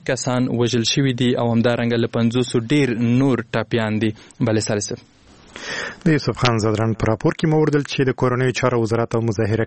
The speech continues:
Speaker 2: کوونکي د کابل په وروستیو مظاهرو کې له دواړو لوریو د لسګونو کسانو د ټپي کېدو خبره ک-، ورکوي. دغه راز په دایکنډي،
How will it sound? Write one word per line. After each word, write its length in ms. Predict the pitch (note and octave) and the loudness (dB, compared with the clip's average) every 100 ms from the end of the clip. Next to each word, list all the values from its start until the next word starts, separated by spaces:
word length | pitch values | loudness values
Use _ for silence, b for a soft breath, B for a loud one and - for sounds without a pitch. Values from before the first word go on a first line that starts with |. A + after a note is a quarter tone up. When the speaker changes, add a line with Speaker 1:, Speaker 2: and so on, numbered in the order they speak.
| - | 2
Speaker 2:
کوونکي 480 | C3+ F3 - E3 D#3 | 2 2 2 2 2
د 160 | D3 | 2
کابل 220 | C#3 C3+ C3+ | 2 0 0
په 100 | C3 | 0
وروستیو 360 | B2 - C3 B2 | -2 2 0 2
مظاهرو 400 | G#2+ A2 A2+ C3 - | 0 0 2 0 2
کې 80 | B2+ | 2
له 60 | A#2+ A2+ | 2 2
دواړو 260 | B2 A#2 B2+ | 2 2 2
لوریو 260 | F3 E3+ | 2 2
د 100 | C#3 | 2
لسګونو 360 | A#2+ B2+ C3+ - | 0 0 0 0
کسانو 320 | A#2+ D3+ D3+ | 0 0 2
د 80 | B2 A2+ | 2 0
ټپي 180 | A2+ - - | -2 -4 -2
کېدو 220 | A2+ C#3+ - | 0 2 0
خبره 260 | A2 G#2+ G#2 | -2 -2 -4
ک-، 120 | - B2 A2 | -2 0 0
ورکوي. 400 | G#2 A2 G#2 A2+ B B B B B B - | 0 -2 0 -2 B B B B B B 0
دغه 140 | C3 C3 | 2 2
راز 160 | B2+ - | 0 -2
په 220 | B2+ B2+ A#2+ | 0 2 0
دایکنډي، 400 | A#2 - A#2+ | -2 0 0